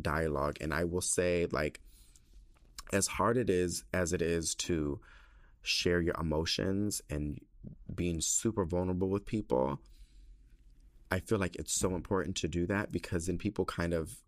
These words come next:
understand it a little bit more. And, um, and I think ultimately, and I don't know this to be one hundred percent true, but I, I'm choosing to believe this. I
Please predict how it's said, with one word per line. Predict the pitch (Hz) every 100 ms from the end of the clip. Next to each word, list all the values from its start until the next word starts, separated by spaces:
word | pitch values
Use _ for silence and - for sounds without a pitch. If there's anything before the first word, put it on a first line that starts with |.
| -
understand | 92 85 - 80 80 78
it |
a | -
little | 80 82
bit | 82
more. | 62 80 73 65 -
And, | 82 82 82 78 - - - - - - -
um, | 80 78 71 - - - - - -
and | 110
I | 110
think | - 123 123 -
ultimately, | 110 117 117 123 - 113 117
and | 92
I | 104
don't | 101 120 113 -
know | 98 98 101
this | 98 107 -
to | -
be | 92 92
one | 85 90
hundred | 98 98 101
percent | - 101 -
true, | - 107
but | 101
I, | 85 87 - -
I'm | 85 85
choosing | - - 110 107 98
to | -
believe | 92 85 92 95 113
this. | 110 117 - - - - - - - - - -
I | -